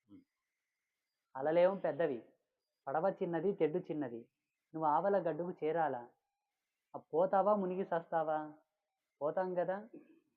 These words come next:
Speaker 2: అటువంటిది ఈ సంసార పడవ ప్రయాణం. నెమ్మదిగా, సావధానంగా అలలకు ఒక ఓటున నిలబడుతూ, ఒక దీటున నడుస్తూ, అవతల ఒడ్డుకు చేరి ప్రాణాన్ని కాపాడుకున్నావా లేదా పాయింట్ కానీ,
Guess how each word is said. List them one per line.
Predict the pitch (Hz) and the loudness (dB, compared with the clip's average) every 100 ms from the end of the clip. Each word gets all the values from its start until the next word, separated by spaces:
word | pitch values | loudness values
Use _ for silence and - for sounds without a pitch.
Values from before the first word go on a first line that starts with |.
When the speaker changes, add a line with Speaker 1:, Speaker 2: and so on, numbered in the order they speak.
| _ _ - | _ _ -16
Speaker 2:
అటువంటిది | - 165 190 208 190 | -4 0 2 0 0
ఈ | 180 | -2
సంసార | 165 147 151 175 170 | -2 -4 -4 -4 -2
పడవ | 160 _ - 151 170 | -4 _ -6 -4 -2
ప్రయాణం. | 170 156 143 131 117 - - - - - - _ _ _ - | -2 0 0 -2 -6 -12 -16 -20 -20 -20 -20 _ _ _ -8
నెమ్మదిగా, | 143 143 143 131 123 131 156 196 | -6 -4 -4 -4 -4 -4 -2 -4
సావధానంగా | - 151 143 147 139 135 131 127 127 160 202 - | -4 -4 -2 0 -2 -4 -6 -8 -6 -4 -4 -2
అలలకు | 147 160 165 156 165 147 | -2 0 0 -2 -4 -6
ఒక | 143 | -4
ఓటున | 135 135 156 160 156 | -4 0 0 0 -6
నిలబడుతూ, | 143 131 139 139 131 - 151 | -6 -4 -2 -2 -6 -10 -10
ఒక | 196 170 151 | -6 -6 -6
దీటున | 131 143 151 160 135 | -6 -6 -6 -6 -6
నడుస్తూ, | 127 131 143 - 247 302 _ _ _ _ _ _ _ _ _ _ _ _ _ _ - | -8 -8 -10 -10 -10 -10 _ _ _ _ _ _ _ _ _ _ _ _ _ _ -8
అవతల | 143 147 208 | -4 0 2
ఒడ్డుకు | 196 160 151 170 - | 2 2 0 -6 -4
చేరి | 147 160 202 | -2 -2 -4
ప్రాణాన్ని | - 135 160 202 220 | -6 -6 -4 -4 -6
కాపాడుకున్నావా | - 160 160 170 165 165 151 143 175 | -2 0 0 0 -2 -4 -4 -2 0
లేదా | 165 156 | 2 2
పాయింట్ | 151 - 143 135 | 0 -2 -6 -6
కానీ, | 131 127 123 120 | -6 -8 -10 -14